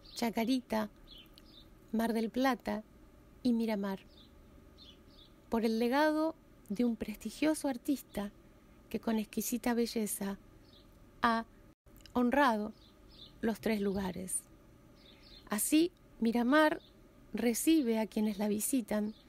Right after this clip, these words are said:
realizando una tríada: honrar a quien se acerca a disfrutar de la maravilla de nuestro paisaje, recibiéndolos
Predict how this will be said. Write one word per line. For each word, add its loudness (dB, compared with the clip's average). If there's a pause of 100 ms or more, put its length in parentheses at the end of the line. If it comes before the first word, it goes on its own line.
(380)
realizando 2 (260)
una 6
tríada: -4 (680)
honrar 0 (460)
a -4
quien -4
se -4
acerca -2
a 2
disfrutar 2
de 0
la 0
maravilla -2
de 0
nuestro -6
paisaje, -2 (520)
recibiéndolos 0